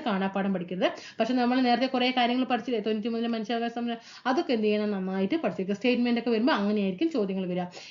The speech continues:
ഇനി സംസ്ഥാന തലത്തിലാകുമ്പോൾ വകുപ്പ് ഇരുപത്തൊന്നിലാണ് രൂപീകരണത്തെ കുറിച്ച് പറയുന്നത്. ഇരുപത്തിമൂന്നില് ഇവരുടെ രാജി നീക്കം ചെയ്യലൊക്കെ, ഇരുപത്തിരണ്ടില് ഇവരുടെ നിയമനം. ഓക്കെ, ഇവിടെ ഇരുപത്തിരണ്ട് എന്നുള്ളത് ഇവിടെ വരേണ്ടതാണ് കേട്ടോ. രൂപീകരണം ഇരുപത്തൊന്ന്, ഇരുപത്തിരണ്ട് നിയമനം,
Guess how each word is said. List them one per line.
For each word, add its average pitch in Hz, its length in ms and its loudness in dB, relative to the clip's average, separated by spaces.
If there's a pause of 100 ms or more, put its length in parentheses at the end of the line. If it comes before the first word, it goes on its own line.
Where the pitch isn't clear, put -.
ഇനി 285 160 6
സംസ്ഥാന 285 460 2
തലത്തിലാകുമ്പോൾ 240 760 4 (280)
വകുപ്പ് 254 300 6
ഇരുപത്തൊന്നിലാണ് 254 1000 0
രൂപീകരണത്തെ 226 540 -2
കുറിച്ച് 208 260 -4
പറയുന്നത്. 185 500 -2 (280)
ഇരുപത്തിമൂന്നില് 247 580 2
ഇവരുടെ 226 280 2
രാജി 208 360 2
നീക്കം 196 480 0
ചെയ്യലൊക്കെ, 180 400 -2
ഇരുപത്തിരണ്ടില് 226 760 0
ഇവരുടെ 214 360 2 (360)
നിയമനം. 214 400 4
ഓക്കെ, 220 160 -2
ഇവിടെ 202 180 2
ഇരുപത്തിരണ്ട് 202 460 0
എന്നുള്ളത് 214 260 0
ഇവിടെ 196 200 -2
വരേണ്ടതാണ് 190 420 0
കേട്ടോ. 202 220 0 (520)
രൂപീകരണം 262 680 4
ഇരുപത്തൊന്ന്, 208 560 0 (380)
ഇരുപത്തിരണ്ട് 269 640 4
നിയമനം, 202 540 0